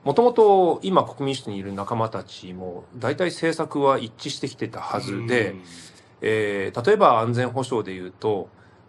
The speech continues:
Speaker 1: えー、遠くは抑制的に、近くは現実的に、要は遠くで起きる紛争だとかについては抑制的で、
Speaker 2: うん。
Speaker 1: 近くで起こることについては現実的に対応していきましょ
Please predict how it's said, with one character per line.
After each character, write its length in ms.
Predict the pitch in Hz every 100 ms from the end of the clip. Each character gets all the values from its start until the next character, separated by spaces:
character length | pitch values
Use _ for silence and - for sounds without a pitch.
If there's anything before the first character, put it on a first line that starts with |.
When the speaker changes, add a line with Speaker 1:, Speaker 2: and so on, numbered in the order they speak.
| -
Speaker 1:
え 320 | 101 92 92
ー、 40 |
遠 220 | - 185 208
く 180 | 262
は 100 | 254
抑 280 | 110 107 107
制 280 | - 110 107
的 300 | 104 101 104
に、 220 | 98 98 -
近 240 | - 175
く 140 | 185 226
は 160 | 113
現 280 | - 104 117
実 280 | 117 110 -
的 260 | 104 -
に、 160 | 98 92 - _
要 160 | 143 131
は 100 | 101
遠 240 | - 165
く 120 | 165
で 80 | 170
起 120 | 170
き 160 | 165 240
る 120 | 220
紛 240 | - 123 117
争 300 | 113 113 107
だ 100 | 110
と 100 | 107
か 100 | 101
に 60 |
つ 100 | 101
い 40 | 180
て 80 | 226
は 80 |
抑 220 | 120 107 -
制 220 | - 101
的 260 | 101 -
で、 220 | 101 156 110
Speaker 2:
う 20 |
ん。 20 | 95 - - -
Speaker 1:
近 260 | - 180
く 340 | 175 147 127 - 175
で 80 | 220
起 140 | 147
こ 140 | 123 147
る 80 | 123
こ 100 | 113
と 100 | 110
に 60 |
つ 60 | 101
い 40 |
て 60 | -
は 60 |
現 220 | 113 110 101
実 160 | -
的 140 | 110 131
に 100 | 196
対 180 | - 104
応 60 |
し 60 | 101
て 80 | 101
い 20 |
き 60 | 104
ま 120 | 101
し 140 | -
ょ 220 | 151 101